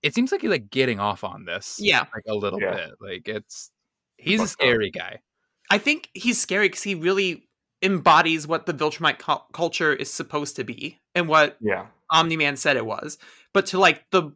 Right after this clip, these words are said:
Speaker 2: furthest extent, and that's what makes him so terrifying, is he is more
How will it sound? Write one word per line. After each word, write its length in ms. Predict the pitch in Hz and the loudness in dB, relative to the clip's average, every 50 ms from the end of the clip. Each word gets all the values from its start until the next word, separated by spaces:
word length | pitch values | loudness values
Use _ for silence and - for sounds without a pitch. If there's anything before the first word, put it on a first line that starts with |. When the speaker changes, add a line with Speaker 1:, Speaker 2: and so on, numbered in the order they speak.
| _ _ _ | _ _ _
Speaker 2:
furthest 580 | - - 196 170 165 170 170 151 147 - - | 0 4 6 6 6 6 4 0 -2 -2 -6
extent, 420 | 151 - - - 139 123 117 113 - | -8 -8 -4 -4 -4 -4 -4 -6 -8
and 160 | - 156 156 151 | -8 0 2 4
that's 180 | 143 143 - 185 | 2 4 2 -2
what 100 | 170 151 | -2 -2
makes 220 | 147 147 147 - | -2 -2 -2 -4
him 100 | 170 156 | -8 -8
so 680 | 143 - - - 165 151 143 143 143 139 139 135 131 - _ _ _ _ _ _ | -6 -6 -2 2 4 4 4 2 0 -2 -4 -6 -8 -12 _ _ _ _ _ _
terrifying, 520 | - - 165 196 208 202 - 147 131 131 | -2 2 2 2 2 2 0 -2 -2 -2
is 140 | 135 131 - | -4 -6 -6
he 180 | - - 160 160 | -2 0 0 0
is 160 | 151 139 - | 0 -2 -4
more 400 | 151 151 147 151 143 135 139 | -4 -2 0 0 0 0 -2